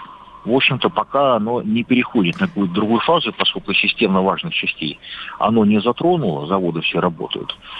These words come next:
Я думаю, что вот всё остальное, в общем-то, власть имеет шансы более-менее благополучно пережить. Ну и тем более сейчас вот смотрю,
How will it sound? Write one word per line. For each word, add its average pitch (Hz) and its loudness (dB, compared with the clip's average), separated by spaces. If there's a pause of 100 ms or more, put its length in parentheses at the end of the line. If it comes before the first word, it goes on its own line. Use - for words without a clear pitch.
(220)
Я 90 2
думаю, 104 6
что - 0
вот 92 2
всё 110 2
остальное, 113 2
в 95 4
общем-то, 80 -2
власть 92 2 (200)
имеет 104 4
шансы 110 0
более-менее 110 2
благополучно 95 -2
пережить. - -4 (280)
Ну 175 4
и 143 2
тем 107 -2
более 107 0
сейчас - -2
вот 87 -4
смотрю, 98 0